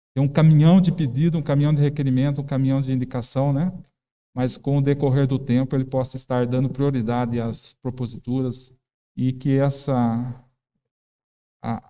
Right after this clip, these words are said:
equiparação do salário dessas meninas do Conselho Tutelar possa ser revisto. Porque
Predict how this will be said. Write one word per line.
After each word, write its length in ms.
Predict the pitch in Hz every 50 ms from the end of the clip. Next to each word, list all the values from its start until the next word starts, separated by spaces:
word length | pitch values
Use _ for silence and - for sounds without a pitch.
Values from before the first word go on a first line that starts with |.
| - -
equiparação 880 | 147 139 - - 139 - 151 139 127 131 - - 139 139 135 127 131 -
do 100 | - 120
salário 320 | - - 123 120 117 117
dessas 300 | 113 117 - - 123 101
meninas 260 | 110 120 120 123 123 120
do 60 | 120
Conselho 360 | 123 123 113 - - 120 117
Tutelar 360 | 110 - 117 107 110 117 117
possa 280 | 120 127 127 123 - 131
ser 300 | - - 139 131 131 123 _ _ _ _ _ _ _ _
revisto. 560 | - 113 143 127 123 120 101 - - - - _ _ _ _ _ _ _ _ _ _ _ _ _ _ _ _
Porque 960 | - 123 120 123 127 _ - 127 123 123 123 127 123 123 123 120 120 127 127